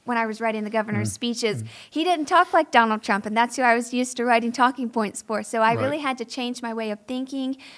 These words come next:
Speaker 1: to to fit into Governor McMaster's office.
Speaker 2: Interesting, interesting. So is there a takeaway w-, w-, when you're working with Trump? I mean, was, w-, was there one or two things that, that, that you learned from him or,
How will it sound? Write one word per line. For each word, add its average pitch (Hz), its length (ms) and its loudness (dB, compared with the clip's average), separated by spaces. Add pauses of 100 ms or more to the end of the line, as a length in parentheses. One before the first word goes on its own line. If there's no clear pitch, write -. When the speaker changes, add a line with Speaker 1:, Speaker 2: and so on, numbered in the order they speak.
(140)
Speaker 1:
to 240 380 0 (1040)
to 226 80 -10
fit 226 220 -2
into 214 500 -4
Governor 214 320 -4
McMaster's 214 580 -10
office. - 560 -14 (160)
Speaker 2:
Interesting, 107 480 -10
interesting. - 340 -16 (520)
So 135 360 0
is 127 200 0
there 180 140 4
a 123 60 0
takeaway 123 680 2
w-, 117 320 -6
w-, 131 360 -8
when 123 120 -2
you're 113 100 -2
working 113 200 -4
with 120 100 -6
Trump? 113 300 -6
I 110 40 -8
mean, 104 160 -6
was, 110 140 -6
w-, 117 320 -8
was 110 160 -6
there 110 80 -4
one 123 140 -2
or 113 40 -2
two 120 180 -4
things 107 360 -4
that, 107 80 -12
that, 101 320 -8
that 98 200 -8
you 107 60 -6
learned 101 260 -6
from 92 140 -8
him 101 280 -6
or, 85 140 -10